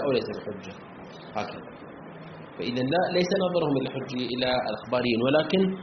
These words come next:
يتعرضون في هذا السياق لقول الأخباريين ونظرية الأخباريين في حجية القرآن الكريم.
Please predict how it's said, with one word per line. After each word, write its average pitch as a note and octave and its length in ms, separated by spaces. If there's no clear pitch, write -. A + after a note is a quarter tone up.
يتعرضون D#3 920
في D#3 80
هذا C#3 200
السياق D#3+ 460
لقول F3 420
الأخباريين B2 680
ونظرية B2+ 760
الأخباريين A2 480
في A2 60
حجية A#2 420
القرآن A2+ 800
الكريم. - 260